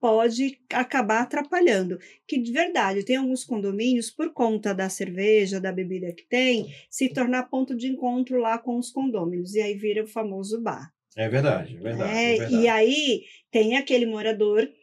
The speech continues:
Speaker 1: muito certo que tá indo, a esposa vai, aí tem que passar por um, e aí fala, "Jailma, não dá, minha esposa falou que foi lá, ela teve que voltar,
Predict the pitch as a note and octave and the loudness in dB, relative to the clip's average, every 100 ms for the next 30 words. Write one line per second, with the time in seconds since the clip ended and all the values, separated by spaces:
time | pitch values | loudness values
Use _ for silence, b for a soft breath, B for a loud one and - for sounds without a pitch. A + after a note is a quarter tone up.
0 | _ G3 G#3 G#3 G3+ - A#3+ G#3 A#3+ D4 | _ 2 4 4 2 0 2 4 0 -2
1 | F4+ F4 - G#3+ G3 G3 - G3+ - G3+ | -2 -2 0 -2 -2 -4 -4 -6 -4 -4
2 | F#3+ A#3+ B3 B3+ B3+ C#4 B3 A3 G#3 - | -4 -4 -2 -2 0 0 0 -2 -4 -2
3 | A3+ - G3 F#3+ G3+ G3+ F#3+ F3+ b b | -6 -2 -6 -4 -6 -6 -8 -10 b b
4 | - G#3+ A3 A#3 A3 G3+ G3+ B3+ B3+ B3+ | -2 4 4 4 -2 -2 -2 -2 2 2
5 | G3 F#3+ G3 C4+ C4 B3+ D#4+ D#4+ A3 G#3+ | 0 -2 -2 -2 0 -2 -2 0 -2 -2
6 | A#3+ A#3 B3 A#3 - A3+ A#3 A#3+ - C4+ | 2 2 2 -2 -4 0 0 -2 -8 0
7 | B3 A3+ G#3+ B3 D#4 B3 A3 A3 A3+ A#3+ | 0 0 -2 -2 -2 -2 -2 -4 -6 -6
8 | A#3+ - A3+ B3 | -6 -2 -2 -2